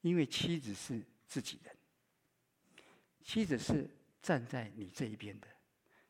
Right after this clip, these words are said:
她是来帮你的。我的姐妹就说，她的丈夫自大自幼骄傲，但是她有一天她说是个照妖镜，把她自己的丑的地方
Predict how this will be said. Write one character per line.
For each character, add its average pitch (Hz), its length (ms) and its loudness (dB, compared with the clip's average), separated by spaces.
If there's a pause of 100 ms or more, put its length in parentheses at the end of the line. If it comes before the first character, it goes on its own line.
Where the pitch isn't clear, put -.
她 - 160 -10
是 - 180 -8
来 110 200 -10
帮 151 180 0
你 127 120 -4
的。 - 180 -20 (680)
我 220 100 12
的 311 120 12
姐 220 180 12
妹 240 140 12
就 247 120 12
说， - 600 12
她 - 120 4
的 285 120 12
丈 269 200 12
夫 277 80 6
自 302 200 6
大 277 180 12
自 285 280 10
幼 277 180 12
骄 269 200 12
傲， 262 540 12 (380)
但 220 120 8
是 214 160 10
她 233 200 8
有 165 160 8
一 165 40 10
天 190 140 8
她 185 100 8
说 190 220 6
是 190 160 0
个 180 80 4
照 170 180 4
妖 160 160 6
镜， 156 200 0 (1200)
把 117 160 -8
她 131 100 0
自 156 140 -2
己 120 160 -4
的 104 180 0 (2000)
丑 - 260 0
的 127 140 4
地 160 140 4
方 139 260 -6